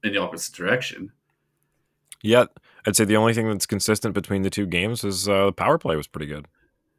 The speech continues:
Speaker 1: Power play was very good tonight. There's a, a lot of good puck movement. I love O'Reilly on the power play, too. Like, that guy makes such a big difference out there.
Speaker 2: Oh, yeah.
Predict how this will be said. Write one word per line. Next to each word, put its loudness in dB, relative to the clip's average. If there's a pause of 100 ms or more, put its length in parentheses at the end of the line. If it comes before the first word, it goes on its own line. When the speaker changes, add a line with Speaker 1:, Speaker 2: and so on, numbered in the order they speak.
(560)
Speaker 1:
Power 0
play 0
was 0
very 2
good -6
tonight. -12
There's -8
a, -6
a -18
lot 6
of 6
good 0
puck -2
movement. 2
I 2
love 2
O'Reilly -4
on -8
the -10
power -8
play, -10
too. -10
Like, -8
that -8
guy 0
makes -6
such -6
a -6
big -2
difference -6
out -6
there. 2 (800)
Speaker 2:
Oh, 2
yeah. -10